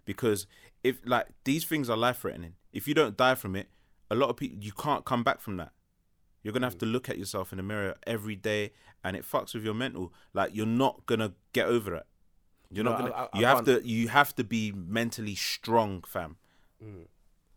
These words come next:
Speaker 3: I can't, I can't, I can't come up with a, with a
Speaker 2: You can't
Speaker 3: with
Speaker 2: comprehend it, innit?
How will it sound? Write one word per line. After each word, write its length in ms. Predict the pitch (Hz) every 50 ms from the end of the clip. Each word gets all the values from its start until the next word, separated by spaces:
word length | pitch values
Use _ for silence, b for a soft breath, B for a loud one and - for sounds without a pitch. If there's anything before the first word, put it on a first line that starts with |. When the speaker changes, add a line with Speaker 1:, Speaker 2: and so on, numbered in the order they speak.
| _ _ _ _ - -
Speaker 3:
I 80 | 107
can't, 160 | 101 117 90 101
I 40 |
can't, 220 | 101 98 117 110 - -
I 60 | 101
can't 220 | - 117 104 87
come 120 | - 104 101
up 60 | 92
with 160 | 95 90 87
a, 180 | 87 87 82 - - _ -
with 140 | 85 82 85
a 220 | 85 82 76 76 - _ _ _ _ _ _ _ _ _ _ _ - -
Speaker 2:
You 120 | 127 170
can't 100 | 185 180
Speaker 3:
with 60 | -
Speaker 2:
comprehend 420 | - 151 139 131 135 147 143 127 120
it, 120 | 117 127
innit? 120 | 120 107